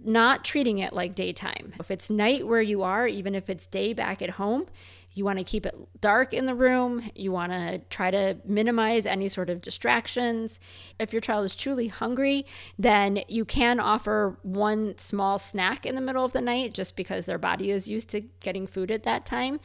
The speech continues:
but you're not offering a whole meal. Again, you're helping them adjust to the local time. You're keeping the lights off. You're keeping it really boring. If you need to take your child out of their sleeping space for just a little bit of time, you can, but then I would try to put them back down again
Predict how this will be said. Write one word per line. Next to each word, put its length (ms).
but 200
you're 120
not 260
offering 400
a 80
whole 220
meal. 380
Again, 340
you're 100
helping 320
them 140
adjust 400
to 40
the 100
local 340
time. 400
You're 80
keeping 340
the 140
lights 400
off. 400
You're 80
keeping 340
it 80
really 240
boring. 640
If 140
you 100
need 300
to 80
take 240
your 100
child 320
out 220
of 160
their 180
sleeping 380
space 500
for 320
just 240
a 60
little 200
bit 140
of 100
time, 280
you 80
can, 440
but 120
then 160
I 80
would 120
try 160
to 80
put 200
them 160
back 260
down 260
again 440